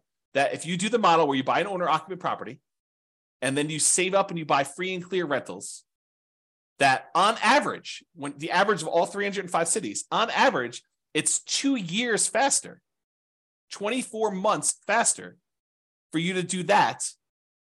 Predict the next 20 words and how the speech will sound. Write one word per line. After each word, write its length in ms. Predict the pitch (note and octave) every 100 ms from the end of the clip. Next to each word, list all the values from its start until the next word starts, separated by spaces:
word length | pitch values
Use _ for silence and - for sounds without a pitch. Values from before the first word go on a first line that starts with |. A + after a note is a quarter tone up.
| _ _ -
to 60 |
be 120 | D3+
financially 460 | D3+ E3 E3 D#3+ E3+
independent, 420 | D3 E3+ A#2+ G2+ - _ _ _
than 180 | C3 D3
to 100 | C#3+
do 140 | C3+
the 100 | C#3+
Nomad 380 | C3 C#3 B2 F#2+
baseline. 340 | F2 F2+ - - _ _ _ _ _ _ _ _ _ _ _ _ _ _ _ _ -
Two 140 | G3
years 200 | F3+ F3
faster 320 | F3 D3 C#3+
to 100 | C3
actually 280 | C3+ C#3 C3
do 100 | B2+
free 220 | A#2+ C#3
and 100 | A#2
clear? 300 | - B2+ G3 _ _ _ _ _ -
Yeah. 220 | -